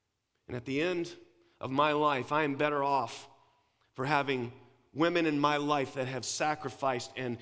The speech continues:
and influenced me that by their lives and by their witness than a woman who just went and did what this culture said to do. They were not selfish,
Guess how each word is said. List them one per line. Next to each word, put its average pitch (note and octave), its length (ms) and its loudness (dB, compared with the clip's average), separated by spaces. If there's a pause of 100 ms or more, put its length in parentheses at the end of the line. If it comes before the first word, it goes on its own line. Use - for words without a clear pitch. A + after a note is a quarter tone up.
(120)
and - 280 -4
influenced E3 640 0
me C3+ 380 -2
that C3 220 -4
by C3+ 180 4
their B2+ 200 -2
lives C3+ 480 2
and A#2+ 100 -6
by B2 120 0
their A#2+ 140 -2
witness A#2+ 540 -4 (240)
than C3 360 0 (260)
a B2 100 -4
woman C3 380 0 (160)
who C3 340 -4 (120)
just B2+ 340 -8
went C3 180 -6
and A#2+ 80 -6
did B2+ 180 -4
what A2+ 80 -10
this A#2 140 -10
culture A#2 300 -14
said G#2+ 280 -12
to G#2 60 -14
do. G#2 320 -12 (1400)
They A#2 60 -8
were A#2 80 -6
not A#2+ 160 -6
selfish, B2 680 -8